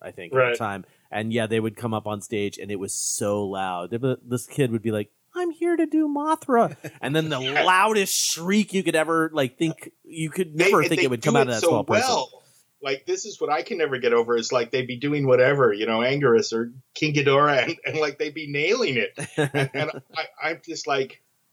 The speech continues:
Speaker 2: I don't practice those things, you know, like, I don't sit around the house trying to make monster calls, and, but I, I think it's, and I'm not, <laughs> I think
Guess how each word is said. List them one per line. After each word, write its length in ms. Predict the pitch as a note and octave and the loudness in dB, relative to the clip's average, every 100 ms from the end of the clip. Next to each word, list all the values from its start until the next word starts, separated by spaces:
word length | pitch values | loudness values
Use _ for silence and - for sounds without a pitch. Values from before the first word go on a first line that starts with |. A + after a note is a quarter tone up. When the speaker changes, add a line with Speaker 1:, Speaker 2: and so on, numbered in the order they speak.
| _ - | _ 0
Speaker 2:
I 120 | D3+ | 0
don't 180 | F#3 F3+ | 0 -2
practice 460 | C#3+ D3 - C#3 | 0 0 -2 -6
those 260 | C#3 A2+ - | 0 0 0
things, 340 | A#2+ G#2 G2+ | -8 -8 -10
you 60 | A#2+ | -4
know, 160 | A2+ A2 | -4 -2
like, 160 | A2+ | -2
I 60 | B2+ | 0
don't 140 | D3 C#3 | 0 0
sit 220 | D3+ C#3 | 2 4
around 320 | B2+ A#2+ C3+ | 4 4 2
the 80 | B2+ | 0
house 420 | C3 D3 - - _ _ _ _ - | -2 -2 -6 -12 _ _ _ _ -4
trying 380 | B2 A#2 B2+ | 2 2 2
to 60 | C#3+ | -2
make 240 | C3+ C3+ | -4 -4
monster 380 | C3 B2 B2+ C#3+ | 0 -2 0 -4
calls, 480 | C3 C3 C#3 F3 - _ _ - | 2 4 4 0 -6 _ _ -2
and, 220 | C3 - B2 | -2 -2 -4
but 160 | B2 | -2
I, 160 | B2 A#2 _ B2 A2+ | -2 -8 _ -20 -12
I 60 | D3+ | -12
think 200 | D#3 D3+ | -12 -14
it's, 160 | - - _ _ - - - | -14 -18 _ _ -20 -10 -2
and 100 | C3 | 0
I'm 120 | C3 | 4
not, 260 | B2+ - - _ _ | 4 2 -2 _ _
<laughs> 200 | - D#3 | -10 -6
I 400 | - D3+ - E3+ | -2 0 0 0
think 160 | F3+ | 0